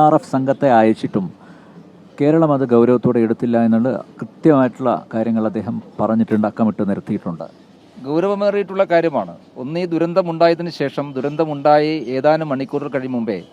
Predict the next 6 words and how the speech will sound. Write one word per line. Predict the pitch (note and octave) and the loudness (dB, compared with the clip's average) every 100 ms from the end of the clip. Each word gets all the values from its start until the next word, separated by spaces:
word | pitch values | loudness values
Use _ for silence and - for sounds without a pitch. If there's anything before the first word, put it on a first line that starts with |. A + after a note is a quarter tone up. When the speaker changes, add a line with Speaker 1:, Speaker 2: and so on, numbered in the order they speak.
| - - - _ - | -20 -20 -20 _ -8
Speaker 2:
കേന്ദ്ര | C3+ D#3 D#3 | -4 -4 -4
സർക്കാരിൻ്റെ | D#3 D#3 E3 D#3+ D#3+ | -6 2 2 4 0
ഭാഗത്തുനിന്ന് | C#3 D3 C#3 - D3 - C3 | 2 0 -2 -6 -6 -6 -6
എല്ലാവിധ | B2+ D3+ D#3 D3+ D3+ | 4 4 6 0 -2
സഹകരണവും | C3+ B2 C3+ C#3 C3+ | -2 0 -2 -2 -2
ഉണ്ടായിരുന്നു. | B2 B2+ B2 C3 | 0 0 -2 -6